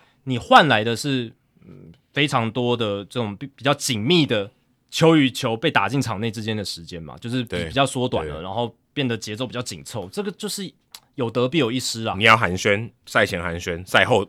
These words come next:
Speaker 2: 去吃饭都可以。
Speaker 1: 赛后聚餐嘛，
Speaker 2: 对啊，
Speaker 1: 大，
Speaker 2: 都可以啊。
Speaker 1: 大概就是这样，对啊，对啊，
Speaker 2: 对啊，
Speaker 1: 对啊。
Speaker 2: 那，那说到聚餐哦，很多人也到球场聚餐，我们之前聊过这个卖酒的话题，
Speaker 1: 嗯。
Speaker 2: 哦，
Speaker 1: 嗯。
Speaker 2: 后来这个话题真的炒得蛮热的。
Speaker 1: 很热啊。
Speaker 2: 出乎我意料之外，而且很多球队开始要跟进。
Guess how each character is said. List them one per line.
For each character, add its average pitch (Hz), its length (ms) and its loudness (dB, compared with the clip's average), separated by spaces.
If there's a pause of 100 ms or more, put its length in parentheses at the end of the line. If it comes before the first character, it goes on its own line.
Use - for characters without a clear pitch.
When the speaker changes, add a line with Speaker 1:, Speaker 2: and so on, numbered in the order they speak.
Speaker 2:
去 - 160 -6
吃 104 200 -6
饭 95 200 4
都 101 140 2
可 82 220 -2
以。 73 40 -10
Speaker 1:
赛 139 120 2
后 147 100 4
聚 147 160 -2
餐 120 200 4
嘛， 110 220 0
Speaker 2:
对 98 140 -2
啊， 90 80 0
Speaker 1:
大， 123 100 0
Speaker 2:
都 131 100 2
可 143 40 8
以 139 40 8
啊。 - 20 6
Speaker 1:
大 143 120 6
概 139 120 10
就 131 80 4
是 123 80 2
这 127 80 4
样， 98 200 0
对 101 120 -4
啊， 95 100 -2
对 92 100 -8
啊， 71 160 -8
Speaker 2:
对 71 60 -12
啊， 78 40 -10
Speaker 1:
对 92 80 -6
啊。 95 160 -6 (480)
Speaker 2:
那， 117 120 4
那 110 80 8
说 131 140 8
到 131 80 12
聚 131 260 0
餐 101 240 4
哦， 82 60 -2
很 92 100 -2
多 123 120 4
人 117 100 4
也 92 40 -4
到 113 220 4
球 104 160 -4
场 87 180 -2
聚 110 160 -2
餐， 90 240 -2
我 92 60 -2
们 90 80 -2
之 107 100 0
前 104 140 8
聊 87 160 2
过 104 160 2
这 95 80 0
个 92 180 4
卖 110 200 8
酒 85 160 -4
的 73 80 -8
话 90 240 4
题， 62 180 -18
Speaker 1:
嗯。 92 80 -2
Speaker 2:
哦， 95 60 -2
Speaker 1:
嗯。 95 100 -10
Speaker 2:
后 143 180 6
来 80 80 2
这 113 140 -10
个 107 100 0
话 104 220 4
题 80 80 -12
真 98 160 -4
的 90 60 -2
炒 - 280 -6
得 69 60 -10
蛮 73 260 -14 (120)
热 95 240 0
的。 60 80 -16 (120)
Speaker 1:
很 101 140 -10
热 107 180 -6
啊。 92 160 -12
Speaker 2:
出 135 200 4
乎 143 160 12
我 98 160 6
意 120 140 2
料 107 200 6
之 - 160 -4
外， 101 80 0
而 123 60 2
且 120 120 2
很 87 220 -6
多 113 140 2
球 98 120 -4
队 104 80 0
开 104 160 0
始 90 60 -6
要 92 140 -2
跟 87 240 -2
进。 78 200 -2